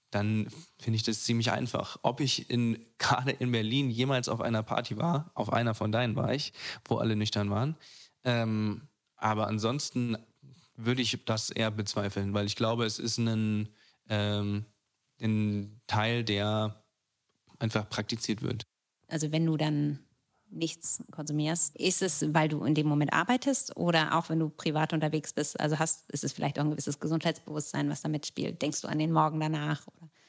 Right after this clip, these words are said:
Speaker 2: was sind so deine, deine Beweggründe?
Speaker 1: Ist auf jeden Fall eine Kombination aus beidem.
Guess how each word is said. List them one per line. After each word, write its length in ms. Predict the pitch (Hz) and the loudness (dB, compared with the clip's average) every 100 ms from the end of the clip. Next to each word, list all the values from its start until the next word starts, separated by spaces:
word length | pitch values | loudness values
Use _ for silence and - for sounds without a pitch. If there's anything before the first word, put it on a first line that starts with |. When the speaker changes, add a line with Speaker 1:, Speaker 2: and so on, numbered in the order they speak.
| _ _ - | _ _ -10
Speaker 2:
was 100 | 160 | -2
sind 160 | 170 | 0
so 80 | - | 2
deine, 480 | 156 160 156 156 151 - _ _ _ _ | 0 2 2 2 0 -6 _ _ _ _
deine 200 | - 170 | 2 2
Beweggründe? 680 | 160 165 165 - - - - - - _ _ - | 2 2 0 -2 -4 -4 -6 -10 -20 _ _ -4
Speaker 1:
Ist 160 | 110 | 0
auf 180 | 117 113 | 0 2
jeden 220 | 120 123 | 2 2
Fall 120 | 123 | 2
eine 240 | 123 117 113 | 2 2 2
Kombination 680 | 127 117 110 104 - 110 | 0 0 0 0 0 2
aus 180 | 104 104 | 0 0
beidem. 460 | 107 107 107 101 | 0 0 0 -2